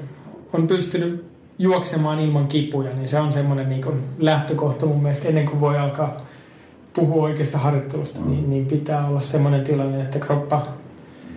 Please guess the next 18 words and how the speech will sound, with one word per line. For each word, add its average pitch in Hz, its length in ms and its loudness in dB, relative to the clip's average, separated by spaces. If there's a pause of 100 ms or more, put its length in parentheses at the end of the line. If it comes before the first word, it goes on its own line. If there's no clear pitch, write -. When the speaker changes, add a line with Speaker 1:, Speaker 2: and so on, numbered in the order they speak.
(260)
Speaker 1:
kroppa 170 320 2
on 156 140 4
yhteistyökykyinen 135 1080 0
ja 135 160 -2 (1600)
ei 143 200 4
ole 139 80 2
niin 139 140 2
kuin, 147 100 0
ei 147 120 4
saisi 147 260 0
olla 151 340 -2 (640)
montaa 147 320 4
lenkkiä 139 360 0
peräkkäin 139 560 -2
jotain 135 320 0
tuntemusta 131 560 0
jossain, 135 440 -2
mikä, 135 260 -2